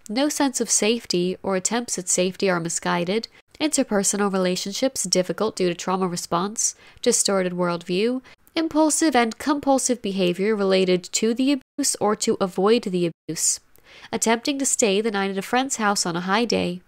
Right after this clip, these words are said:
even though they won't be allowed to do so. Self-harm will involve symbols of the occult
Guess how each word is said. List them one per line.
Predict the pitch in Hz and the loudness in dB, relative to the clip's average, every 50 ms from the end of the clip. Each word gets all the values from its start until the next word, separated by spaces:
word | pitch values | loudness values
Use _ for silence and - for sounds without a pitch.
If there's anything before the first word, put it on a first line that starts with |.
| _ - - | _ -12 -8
even | - 226 208 220 | -6 -4 -2 0
though | 202 226 233 233 | 2 4 6 6
they | 226 202 | 6 4
won't | 180 170 170 170 | 2 0 -2 -2
be | 180 | -2
allowed | 175 170 170 170 170 165 | -2 0 0 0 0 -2
to | - 180 | -4 -2
do | 170 180 196 | 0 0 2
so. | 196 - - 185 175 170 170 170 180 - _ _ _ _ - - - - - - | 2 0 0 0 -2 -2 -4 -4 -6 -12 _ _ _ _ -20 -20 -20 -20 -12 -6
Self-harm | - - 247 269 302 - - 302 294 294 285 | 0 2 4 4 4 2 2 2 4 4 4
will | 285 294 294 | 2 2 2
involve | 294 247 220 208 190 190 208 202 | 2 2 2 2 2 2 0 0
symbols | - - - 190 190 185 196 214 214 - - | 0 -2 -2 -2 -2 -2 -2 -2 -2 -2 -4
of | 196 190 | -2 -2
the | 208 214 | 0 0
occult | 226 220 - - 185 175 196 220 - | 0 0 0 -2 0 0 0 -2 -6